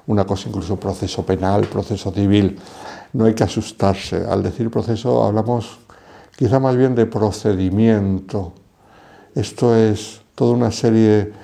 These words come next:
de actuaciones que son jurídicas, porque tienen que tener una estructura jurídica y una apariencia y un modo de hacer jurídico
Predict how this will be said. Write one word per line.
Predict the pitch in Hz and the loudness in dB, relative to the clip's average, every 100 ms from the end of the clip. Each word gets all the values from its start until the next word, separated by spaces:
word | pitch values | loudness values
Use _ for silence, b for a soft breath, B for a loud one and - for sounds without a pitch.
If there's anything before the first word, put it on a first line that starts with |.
| B B | B B
de | 117 101 107 104 104 101 - | -2 2 4 6 4 2 -2
actuaciones | 110 - - 104 - 135 147 156 160 - - - _ b b b b | -6 -6 -2 -2 2 4 4 4 2 -2 -12 -18 _ b b b b
que | - | -6
son | - 143 | 0 2
jurídicas, | 135 - 123 156 160 135 127 147 156 - b b _ | 2 2 6 6 6 2 2 0 -2 -14 b b _
porque | - 95 | -6 -4
tienen | 92 123 147 | 0 0 0
que | 107 | 0
tener | 95 95 95 90 92 - | 0 0 0 -2 -10 -6
una | 113 101 101 98 95 90 B B B B | -2 0 2 2 0 -4 B B B B
estructura | - - - 90 98 113 104 | -8 -4 -2 -2 0 2 2
jurídica | - 113 117 143 110 101 110 | 0 2 4 4 2 2 0
y | 110 101 | 2 0
una | 104 107 101 101 104 101 B B B B | -2 -2 -2 -4 -8 -14 B B B B
apariencia | - - 98 101 120 143 127 - 113 | -6 -2 0 4 4 4 2 2 2
y | 110 | 4
un | 110 | 2
modo | 110 113 107 | 4 4 4
de | 104 | 2
hacer | 98 117 101 | 0 -2 -4
jurídico | - 113 117 131 110 104 120 135 | -4 0 4 4 2 0 -2 -2